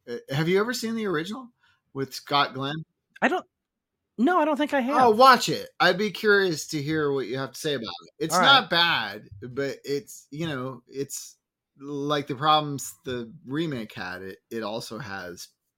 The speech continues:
Speaker 1: with a lower budget. Um,
Speaker 2: Right.
Speaker 1: so, uh, it'd be interesting. But Scott Glenn's very good in it.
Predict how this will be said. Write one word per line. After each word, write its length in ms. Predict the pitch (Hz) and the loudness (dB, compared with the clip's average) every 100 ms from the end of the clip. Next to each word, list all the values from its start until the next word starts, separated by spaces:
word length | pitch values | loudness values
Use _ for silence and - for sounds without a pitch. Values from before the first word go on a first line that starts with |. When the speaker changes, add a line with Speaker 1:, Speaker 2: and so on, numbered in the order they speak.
| _ _ 135 | _ _ -10
Speaker 1:
with 260 | 127 131 | -2 0
a 60 | 123 | 0
lower 360 | 110 113 107 | -4 -4 -4
budget. 380 | 95 95 92 - _ _ _ - - _ _ 117 | -6 -10 -12 -18 _ _ _ -20 -20 _ _ -10
Um, 400 | 120 101 90 - _ 143 | -8 -8 -14 -16 _ -2
Speaker 2:
Right. 160 | 127 | -2
Speaker 1:
so, 400 | 120 110 101 113 _ 123 | -2 -6 -8 -12 _ -10
uh, 40 | |
it'd 480 | 120 107 107 98 110 | -8 -8 -10 -12 -8
be 120 | 135 | -6
interesting. 460 | 117 - - 85 98 | -6 -10 -14 -8 0
But 220 | 104 - - | 0 -2 -8
Scott 360 | - - 156 143 | -4 0 0 0
Glenn's 280 | 127 104 | -6 -6
very 220 | - 107 92 | -6 -6 -6
good 200 | 104 98 | -8 -10
in 120 | |
it. 120 | 87 | -12